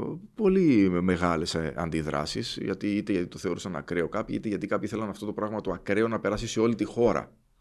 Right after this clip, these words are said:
Δούλεψε αυτό για ένα διάστημα, αλλά πλέον είχε γίνει τόσο ανεξέλεκτη η μετάδοση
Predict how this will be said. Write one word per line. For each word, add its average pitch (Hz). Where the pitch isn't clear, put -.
Δούλεψε 127
αυτό 82
για 85
ένα 73
διάστημα, 71
αλλά 127
πλέον 131
είχε 123
γίνει 131
τόσο 123
ανεξέλεκτη 98
η 69
μετάδοση 76